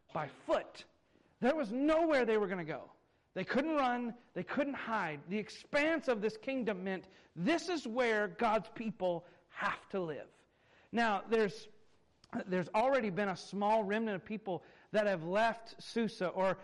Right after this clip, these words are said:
that have left portions of Persia and Babylon and gone back to Jerusalem, just a few thousand. But a lot of that was probably built on, built on their opportunity to do so and the ability to do so. It was a huge trip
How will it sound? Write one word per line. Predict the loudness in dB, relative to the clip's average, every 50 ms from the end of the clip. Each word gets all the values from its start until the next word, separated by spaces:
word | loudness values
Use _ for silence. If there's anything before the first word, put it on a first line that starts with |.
| -12 -2 0
that | 2 2
have | 2 0 0
left | 2 2 2 2 2 -2 -8 -10 0
portions | 2 2 2 2 0 -4 -4
of | -4 -6
Persia | -2 2 2 2 2 0 -2
and | -2 0
Babylon | 0 0 0 0 0 -2 -2 -2
and | -4 -4 -4 -2
gone | 0 0 0 0 -2 -2
back | 0 0 0 0 -2 -6 -8
to | -8 -8
Jerusalem, | -6 -4 -2 -4 -4 -4 -6 -8 -10 -10 -14 -20 -20 -20 -20 _ -4
just | -2 -2 -2 -4
a | -6
few | -6 -4 -4 -6
thousand. | -6 -4 -6 -4 -2 0 0 0 0 -2 -4 -6 -10 -12 -12 -16 _ _ _ _ _ _ -20 _ 2
But | 4 6
a | 6
lot | 6 6 6 6 6
of | 4 4 4
that | 2 2 2 0 0
was | -4 -4
probably | -2 0 0 0 2 2 2 2
built | 2 0 0 0 -2 -4
on, | -6 -6 -6 -4
built | -2 0 0 0 0
on | 0 0 2
their | 0 0 2
opportunity | 0 -2 0 -4 -6 -8 -4 -2 0 0 0 0 -2 -2 -4 -6
to | -6 -8 -10
do | -8 -6 -6 -4 -6
so | -6 -6 -4 -4 -4 -2 -2 -4 -4 -6 -8 -12 -20 -20 -14 -6
and | -2 0 2
the | 2 2
ability | 2 2 2 2 4 2 0 0 -2
to | -2 -2
do | -2 -2 -4
so. | -4 -6 -6 -6
It | -6 -4
was | -4 -4 -4
a | -4
huge | -6 -8 -12 -14 -12 -6 -2 2 2 2 2 2 0 -2 -6 -10 -16
trip | -10 -4 -2 -2 -2 -2